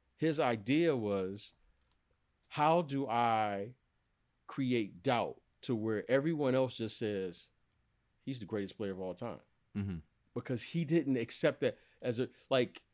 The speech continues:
Speaker 1: he won back-to-back champions. They'd be like, "Oh, who's the greatest? Him or Magic?" He took it as an insult.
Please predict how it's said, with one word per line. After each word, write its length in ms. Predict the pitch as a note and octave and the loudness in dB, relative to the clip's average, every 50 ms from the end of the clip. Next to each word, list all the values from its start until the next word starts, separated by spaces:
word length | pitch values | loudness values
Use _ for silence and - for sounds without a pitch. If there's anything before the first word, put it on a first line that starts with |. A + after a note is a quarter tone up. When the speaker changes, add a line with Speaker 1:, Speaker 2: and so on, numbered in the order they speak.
| _ _ _ | _ _ _
Speaker 1:
he 140 | - - F#3 | -4 -2 0
won 180 | E3 D#3+ C#3+ B2 | 4 4 4 4
back-to-back 480 | G2+ D3 C#3+ C#3 - C3+ B2 C3+ A#2+ | 4 4 4 4 2 2 2 2 2
champions. 340 | - - D3 B2 - A#2+ G#2+ | 2 0 -2 -2 -2 -2 -2
They'd 100 | B2 C3 | -2 0
be 60 | C3 | 0
like, 140 | B2+ A2+ G#2+ | 2 2 4
"Oh, 140 | C3 D#3 D#3+ | 4 4 4
who's 240 | C#3 F#3+ A#3+ A3+ E3 | 4 4 2 2 2
the 60 | E3+ | 0
greatest? 520 | - F3 G3 G3 D#3 A#2+ G2 F#2 - - - - - - - _ _ _ _ _ _ _ _ | 2 4 6 6 6 4 2 -2 -6 -12 -16 -20 -20 -20 -20 _ _ _ _ _ _ _ _
Him 240 | - D#3+ F3 E3+ D#3 | 2 2 2 4 2
or 60 | C#3 B2+ | 2 2
Magic?" 420 | C3+ D3+ D#3 C#3 G#2+ G#2 F2 - - _ _ _ _ _ _ _ _ _ _ _ _ _ _ _ _ | 4 4 4 4 2 -2 -6 -10 -12 _ _ _ _ _ _ _ _ _ _ _ _ _ _ _ _
He 120 | - C3 | -14 -6
took 160 | B2 D#3+ C3+ | -4 -2 0
it 80 | C#3+ C#3+ | 0 0
as 100 | C3+ A#2+ | 0 2
an 60 | B2+ B2 | 2 0
insult. 380 | C3+ D3 D3+ - G#2 - - | 0 0 0 -2 -4 -6 -6